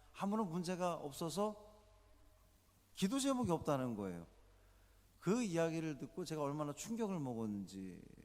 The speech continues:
모릅니다. 아, 부족한 게 없으면 기도를 안 하게 되는구나. 부족한 게 없으면 하나님을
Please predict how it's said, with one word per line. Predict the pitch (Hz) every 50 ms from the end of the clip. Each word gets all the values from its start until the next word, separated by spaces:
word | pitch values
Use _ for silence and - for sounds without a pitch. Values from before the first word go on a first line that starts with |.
| - -
모릅니다. | - 110 113 110 104 101 92 82 - 101 76 65 - - - - - - - - - _ _ - -
아, | 107 98 101 110 120 131 147 - - - - 143 - - - - - - - - - - - - - _ - - - - - - - _ - - - - - -
부족한 | - - - - 160 170 160 - 156 151 151 139
게 | 135 143
없으면 | 135 120 113 - - 127 135 147 156 151
기도를 | - - - - 120 120 120 127
안 | 120 113 110
하게 | 113 104 101
되는구나. | 98 - 104 92 95 95 - - - 67 65 - - - - - - - - - - - - - - - - - - - - - - _ - _ _ - - -
부족한 | - - 131 151 147 - 151 147
게 | 139 139
없으면 | 131 110 - - 127 131 131
하나님을 | 143 139 135 127 123 123 135 165 190 208 214